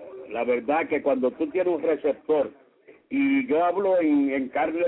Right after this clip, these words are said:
propia, porque yo tuve la grandísima dicha cuando era lanzador, que tuve a José Enrique Montalvo en Puerto Rico con los Senadores de San Juan,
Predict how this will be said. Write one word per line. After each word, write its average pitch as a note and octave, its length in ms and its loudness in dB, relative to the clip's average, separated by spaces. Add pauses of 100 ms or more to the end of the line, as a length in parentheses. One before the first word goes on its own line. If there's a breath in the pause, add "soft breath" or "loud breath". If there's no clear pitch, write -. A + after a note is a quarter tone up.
propia, E3 500 0
porque B2+ 580 -2
yo B2+ 160 -2
tuve E3+ 260 0
la D#3 80 2
grandísima D#3 640 -2
dicha E3+ 340 0
cuando A#2+ 800 0
era C3 180 0
lanzador, D3 520 0 (840)
que C3 120 -2
tuve D#3+ 360 2
a C3+ 140 2
José C3+ 240 2
Enrique C3 340 0
Montalvo C#3 540 0
en B2 100 -2
Puerto C3 360 0
Rico C#3+ 340 0
con B2+ 160 0
los A#2+ 100 0
Senadores B2+ 540 0
de C#3 160 0
San D3 180 0
Juan, C3 380 -2